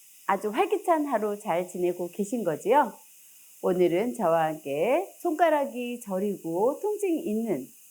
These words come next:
곳에 매우 매우 효과 있고 탁월한 혈자리 두 가지 알아보도록 하겠습니다.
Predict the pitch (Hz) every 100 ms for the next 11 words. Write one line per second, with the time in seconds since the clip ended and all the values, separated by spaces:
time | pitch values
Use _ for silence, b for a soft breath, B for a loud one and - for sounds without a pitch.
0 | - - - 190 202 180 185 240 285 180
1 | - 403 381 202 160 165 320 - 277 180
2 | - 160 185 220 359 359 285 143 143 202
3 | 247 208 135 123 - 240 262 233 - 123
4 | 120 - - 151 160 165 135 139 135 147
5 | 220 277 277 202 151 127 120